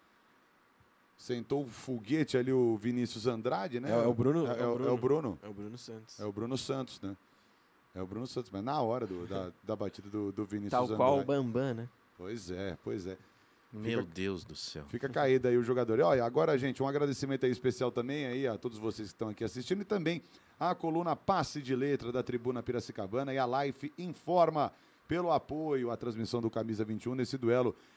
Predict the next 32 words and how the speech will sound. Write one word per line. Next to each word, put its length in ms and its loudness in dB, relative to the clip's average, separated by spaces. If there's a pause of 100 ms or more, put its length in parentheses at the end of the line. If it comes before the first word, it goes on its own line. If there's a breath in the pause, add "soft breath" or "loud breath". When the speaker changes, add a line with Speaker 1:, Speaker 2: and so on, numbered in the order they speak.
(120)
Speaker 1:
entre 320 -4
Portuguesa 680 -2
Santista 420 -6
e 40 -8
quinze 220 -2
de 80 -6
Piracicaba. 560 -4
Obrigado 720 2 (300 loud breath)
à 80 -2
Tribuna 340 -2
Piracicabana, 800 0 (180 loud breath)
à 140 2 (140)
Life 240 -4
Informa 380 -4
e 20 0
a 40 0
todo 360 0
o 40 -4
interior 580 0
paulista 420 -2
que 100 -8
nos 140 0
acompanha. 400 -6
Também 200 -8
um 40 -2
abraço 320 -4
pro 100 -6
Fernandinho 500 -6
Pereira, 540 0 (420 soft breath)
lá 80 -6
do 140 -2
Rancho 420 -6